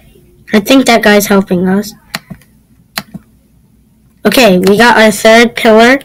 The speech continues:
So let's place some pillars down, and we'll start building up our base. So yeah,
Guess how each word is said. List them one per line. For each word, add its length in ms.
So 160
let's 220
place 380
some 280
pillars 500
down, 500
and 320
we'll 220
start 560
building 380
up 220
our 200
base. 840
So 340
yeah, 560